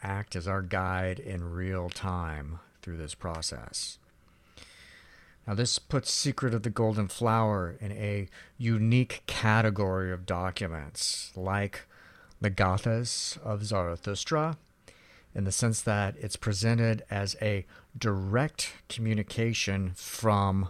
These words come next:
the teacher. In other words, when you're reading this book, when you're studying this book,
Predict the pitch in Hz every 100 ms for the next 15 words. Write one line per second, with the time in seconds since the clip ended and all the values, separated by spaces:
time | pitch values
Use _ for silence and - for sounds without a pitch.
0 | - - 87 87 101 98 - 80 - -
1 | - - - - - - - - - -
2 | _ - - _ _ _ - - - _
3 | _ - 104 104 101 92 - - - -
4 | 113 107 107 95 - - _ _ _ -
5 | 95 107 143 135 104 98 101 - - 92
6 | 85 - 90 85 - - - 127 127 110
7 | 80 80 - - - - - -